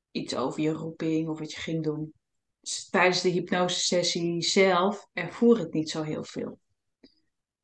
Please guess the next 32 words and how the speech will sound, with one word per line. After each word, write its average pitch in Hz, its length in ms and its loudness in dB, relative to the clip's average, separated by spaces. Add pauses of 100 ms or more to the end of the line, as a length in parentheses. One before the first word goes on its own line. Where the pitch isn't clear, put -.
(320)
Ehm, 165 420 -6 (1700)
en, 190 180 -2
maar 208 100 2
ik 214 60 0
had 226 140 4
wel 247 140 6
een 226 60 12
heel 220 140 10
bijzonder 214 360 6
gesprek - 460 -2
met 165 100 -10
degene 180 520 0
die 180 200 2
mij 180 240 0
onder 170 240 -2
hypnose 165 420 -4
had 143 160 -10
gebracht. - 340 -12
Want 180 140 -10
die 180 120 -10
vroeg - 220 -4
mij 185 120 -2
na 175 220 -2
de 160 80 -6
sessie 185 420 -2
van, 165 120 -4
"Katrien, 208 400 2
heb 190 120 0
jij 165 160 -2
geldproblemen?" 160 960 -2 (1000)
Geldproblemen? 170 1040 -6
Ehm, - 580 -8